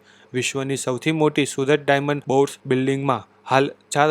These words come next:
હજાર સાતસોમાંથી ફક્ત બસો પચાસ ઓફિસ જ કાર્યરત છે. અનેક ઓર્ડર ખોવાઈ રહ્યા છે અને અંદાજે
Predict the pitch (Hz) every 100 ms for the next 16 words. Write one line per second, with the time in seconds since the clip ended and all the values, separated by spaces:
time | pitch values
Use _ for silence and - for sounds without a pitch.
0 | 156 151 156 - 123 - - 147 143 -
1 | 131 - - - 151 131 - 135 135 -
2 | 156 - 143 - 139 - 156 151 - 135
3 | 127 135 123 123 135 - 123 113 _ _
4 | _ 143 127 135 143 131 135 131 - 123
5 | 131 139 151 151 147 156 160 151 131 127
6 | 117 131 143 135